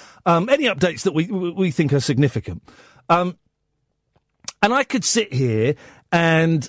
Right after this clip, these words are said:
um, point the finger at Al Qaeda and isis and Muslims and brown people, and we need, this is why we need to ban the hijab, and,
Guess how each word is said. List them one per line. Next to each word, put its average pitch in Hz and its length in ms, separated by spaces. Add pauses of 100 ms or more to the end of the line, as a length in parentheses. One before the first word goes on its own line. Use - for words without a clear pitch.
(140)
um, 156 480
point 196 260
the 190 100
finger 135 460
at 170 80
Al 135 220
Qaeda 127 680
and 127 100
isis 117 720
and 131 200
Muslims 117 920
and 127 180
brown 101 320
people, 127 800
and 120 240 (320)
we 131 120
need, 139 240
this 143 160
is 135 80
why 131 200
we 135 100
need 131 260
to 147 100
ban 127 400
the 127 100
hijab, 107 880
and, 113 400